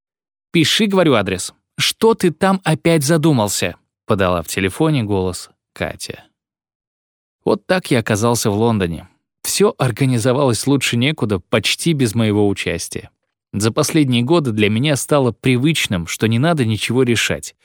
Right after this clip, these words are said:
что всё происходит само собой, что меня куда-то берут на работу, потом увольняют, куда-то толкают, везут, тащат,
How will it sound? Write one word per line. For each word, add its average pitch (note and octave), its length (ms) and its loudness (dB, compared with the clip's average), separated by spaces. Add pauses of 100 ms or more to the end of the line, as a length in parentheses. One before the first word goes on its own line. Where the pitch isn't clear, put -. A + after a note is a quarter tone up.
(200)
что - 240 -2
всё - 180 0
происходит A#2+ 560 0
само D#3 240 0
собой, D3 600 -2 (200)
что - 220 -2
меня G#3 240 2
куда-то D3 380 -2
берут D3+ 340 -2
на - 40 -2
работу, F#2+ 720 -2 (100)
потом G#3 280 0
увольняют, G#2 760 -2
куда-то D#3 380 0
толкают, C#3 800 0
везут, D#3 560 0 (140)
тащат, G#3 640 0